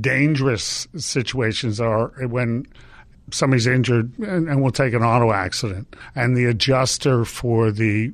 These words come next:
person who caused the accident, they will call them every week. "Oh, we're so sorry. How do you feel?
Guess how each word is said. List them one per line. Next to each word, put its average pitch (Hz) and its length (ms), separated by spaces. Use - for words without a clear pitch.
person 127 360
who 113 100
caused 117 400
the 120 100
accident, 107 580
they 135 240
will 139 300
call 131 520
them 120 380
every 127 580
week. 113 640
"Oh, 131 260
we're 104 160
so 101 240
sorry. 139 760
How 113 260
do 117 80
you 110 100
feel? 147 840